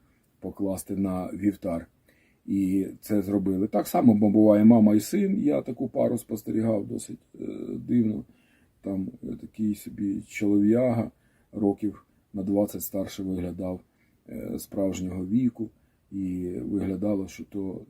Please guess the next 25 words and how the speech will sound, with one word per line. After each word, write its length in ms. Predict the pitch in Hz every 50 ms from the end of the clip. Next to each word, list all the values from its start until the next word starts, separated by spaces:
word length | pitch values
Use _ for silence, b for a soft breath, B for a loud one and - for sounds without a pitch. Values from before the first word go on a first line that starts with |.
| -
ну, 220 | - - - 107 95
сімейна 500 | - - 104 98 95 95 95 95 90 -
пара. 340 | - 98 98 101 104 - - - _ _ _ _ _ _ _ _ _ -
Е, 40 | -
а 300 | 62 60 60 76 87 98
виявилося, 600 | 101 98 110 123 131 127 107 101 98 95 - 98
е, 540 | 90 82 69 - - - - - - - -
що 180 | - - - -
то 140 | - 101
мама 360 | 95 98 107 107 98 95 90 80 - -
і 80 | 78
син. 420 | 80 - - - 82 82 82 80 - _ _ _ _ _ _ _ _ _
От, 280 | - 90 87 90 80 90
мама 320 | 98 104 113 113 113 101
поклала 500 | - 92 87 - 98 95 92 92 92 92
життя 480 | 85 85 90 82 - - 104 92 90 90
на 200 | 95 98 92 92
вівтар 400 | 95 90 - - 92 90 85 -
сина. 400 | - - 285 302 311 143 127 120 _ _ _ _ _ _
Тут 100 | - 214
неважливо, 520 | 151 131 120 113 101 104 107 101 95 90 90
син, 300 | - - 151 151 123 104
дочка, 420 | 101 101 - - - - - 107 - _ _ _ _ _
просто 560 | - 190 170 156 131 - - 104 95 - - -
батьки 400 | - 104 - - - - 82 -